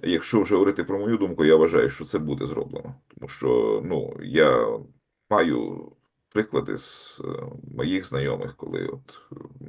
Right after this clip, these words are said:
мобілізовані були, і вони місяцями сидять в, е, навчальних центрах вже після закінчення базової підготовки, тому що з їхнім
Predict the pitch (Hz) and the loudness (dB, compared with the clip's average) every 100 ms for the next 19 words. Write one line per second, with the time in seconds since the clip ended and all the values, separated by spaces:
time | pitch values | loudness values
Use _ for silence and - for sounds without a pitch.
0 | 65 82 80 76 69 78 104 95 80 78 | -8 -4 0 0 0 8 10 10 4 0
1 | 71 65 55 50 60 55 55 76 82 - | 2 2 0 0 -2 -2 -2 -2 -2 -4
2 | 82 - 110 85 - - 95 65 - - | -4 2 2 2 -2 2 4 4 2 -16
3 | - - - - - - 78 85 85 82 | -20 -20 -20 -20 -18 -4 2 8 10 12
4 | 78 78 73 71 69 64 62 60 57 55 | 10 10 8 8 8 6 6 4 4 0
5 | 50 50 - _ _ _ _ - 90 - | -2 -4 -8 _ _ _ _ -4 0 4
6 | - 131 185 180 101 104 - 131 101 104 | 4 4 4 6 4 2 -2 -2 -2 0
7 | 113 92 76 82 90 85 73 92 98 - | 0 0 2 6 8 6 2 2 0 0
8 | 76 76 104 117 113 98 131 139 127 113 | -2 0 0 2 4 6 6 4 2 0